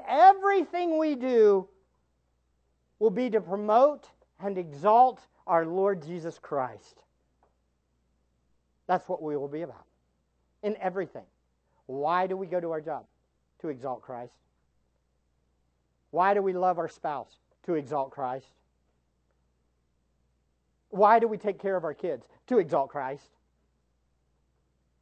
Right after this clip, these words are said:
Why do we buy a house? To exalt Christ. Why do we have a vehicle? To exalt Christ. All those things are only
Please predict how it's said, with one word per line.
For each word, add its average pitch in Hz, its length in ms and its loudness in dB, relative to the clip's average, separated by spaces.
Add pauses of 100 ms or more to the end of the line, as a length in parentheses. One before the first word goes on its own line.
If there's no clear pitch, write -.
(160)
Why 202 200 4
do 226 80 4
we 214 100 2
buy 190 200 4
a 175 80 0
house? 165 420 -4 (300)
To 240 160 2
exalt 151 340 -2
Christ. 139 440 -8 (1160)
Why 233 220 8
do 262 80 2
we 226 80 2
have 196 160 0
a 180 60 -8
vehicle? 170 380 -6 (180)
To 262 140 4
exalt 190 360 4
Christ. 185 500 0 (4000)
All 302 200 4
those 330 260 4
things 311 380 -6 (800)
are 285 140 6
only 311 400 4